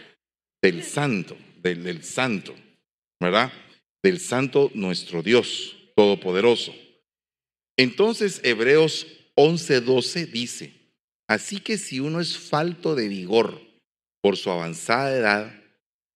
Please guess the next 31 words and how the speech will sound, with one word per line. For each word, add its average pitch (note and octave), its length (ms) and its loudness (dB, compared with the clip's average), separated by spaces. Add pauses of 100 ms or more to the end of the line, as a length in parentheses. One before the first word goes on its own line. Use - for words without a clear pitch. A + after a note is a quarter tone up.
(760)
nacieron D#3+ 960 2
multitudes D#3 920 0
como A#2 360 -2
las G2 240 -4
estrellas C#3+ 520 -4
de B2+ 100 -4
los G2 160 -6
cielos C3+ 580 -4 (340)
y - 240 -2
como G2+ 360 0
la F#2 260 -2
arena F3 420 -4
a E3+ 60 -4
la A#2+ 140 -4
orilla A#2 320 -2
del G#2 180 -4
mar, G#2+ 360 -6
que A#2 100 -10
es A2+ 180 -12
incontable". E2 1080 -10 (460)
Entonces, A2+ 440 -6
¿qué - 120 -8
es F#3+ 100 -2
lo F#3 100 -2
que D3+ 140 -10
falta D3+ 260 -4
en C#3+ 100 -6
el, A2+ 280 -6
en A2 120 -6
el G#2 100 -4
matrimonio? A2 540 -6